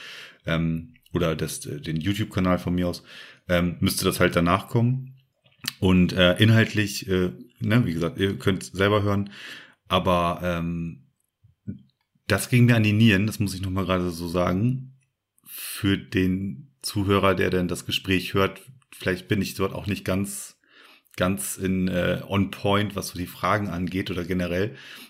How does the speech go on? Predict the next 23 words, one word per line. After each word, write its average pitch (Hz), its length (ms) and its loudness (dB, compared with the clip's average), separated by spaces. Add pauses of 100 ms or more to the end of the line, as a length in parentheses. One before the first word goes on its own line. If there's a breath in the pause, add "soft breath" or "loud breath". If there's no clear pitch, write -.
weil 98 120 4
es - 100 -2
ging 95 240 -4
halt 95 180 -2
darum, 95 420 0
der, 90 880 2
äh, - 220 -18
der 92 140 -2
Anrufer 98 580 -4
berichtete 101 540 -6
halt, 95 360 -4
äh, 92 160 -2
über 92 220 -2
den 92 320 -2 (380 loud breath)
Tod 110 340 -2
seiner 90 480 -2
Tochter, 101 720 -4 (180)
vier - 340 0
Jahre, 90 320 -2
mit 92 120 -4
vier 98 220 -2
Jahren 90 340 -2
gestorben, 98 580 -2